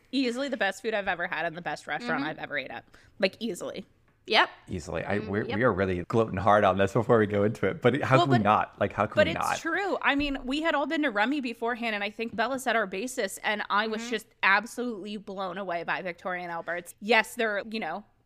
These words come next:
Speaker 1: obviously sort of on the same scale of what they do, but the,
Speaker 3: Yes.
Speaker 1: the, they're just vastly different
Speaker 3: They
Speaker 1: at
Speaker 3: are.
Speaker 1: the
Speaker 3: It
Speaker 1: same time.
Speaker 3: It, it was kind of like we,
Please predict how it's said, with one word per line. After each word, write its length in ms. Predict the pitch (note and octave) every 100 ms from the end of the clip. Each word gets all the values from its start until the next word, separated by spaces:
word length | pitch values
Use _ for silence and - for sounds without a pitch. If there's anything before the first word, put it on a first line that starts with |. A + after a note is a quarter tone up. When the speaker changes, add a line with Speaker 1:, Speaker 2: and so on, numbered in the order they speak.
| _
Speaker 1:
obviously 640 | G#3+ G#3 G3+ - G#3+ F#3 -
sort 340 | - - A#3 A3
of 100 | G#3+
on 120 | G3
the 60 | F3+
same 460 | - G3 F3+ G3
scale 560 | - - G3+ F3 F3+ F#3+
of 220 | F3 G3+
what 220 | G3+ F#3
they 120 | G3 F3
do, 320 | G3 F#3 F3+
but 180 | G3 D#3+ -
the, 160 | G3 -
Speaker 3:
Yes. 220 | G3+ D#3+ -
Speaker 1:
the, 60 |
they're 180 | A3 G#3+
just 460 | G#3 A3 - - - _ _ _ _ -
vastly 960 | G3+ F#3 G#3 A3 E3 E3 - - G3+ F3
different 420 | D#3+ - D2 - _ _ -
Speaker 3:
They 100 | -
Speaker 1:
at 100 | A3
Speaker 3:
are. 80 | -
Speaker 1:
the 60 | -
Speaker 3:
It 40 |
Speaker 1:
same 220 | - F#3 F#3+
time. 360 | F3+ C#3 D3 _ _ _ _ _
Speaker 3:
It, 140 | A2 G2
it 260 | - A#2+ A#2+
was 140 | B2
kind 200 | A#2+ A2
of 80 | G2
like 200 | F#2+ F#2
we, 120 | F#2